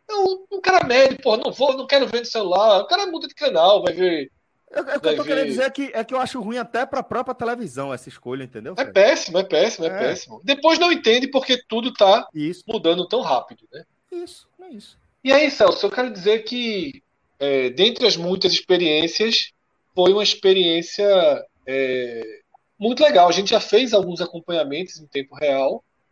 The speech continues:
Speaker 1: tá? E esse foi mais um, né? Fazia muito, acho que desde Náutico e Paysandu a gente não fazia, né? Quando o Náutico sai da Série C.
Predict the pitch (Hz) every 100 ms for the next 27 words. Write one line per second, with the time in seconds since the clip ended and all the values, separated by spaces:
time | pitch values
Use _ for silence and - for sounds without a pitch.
0 | _ - 151 180 _ _ _ - 208 160
1 | - 214 220 202 151 _ _ _ _ -
2 | 185 220 196 - 180 147 139 180 220 262
3 | 208 262 339 285 - - 185 139 220 294
4 | 285 202 240 - 202 208 220 180 156 233
5 | 180 175 165 165 165 143 131 165 208 147
6 | 156 151 143 139 135 - - 147 - -
7 | 139 127 - 123 139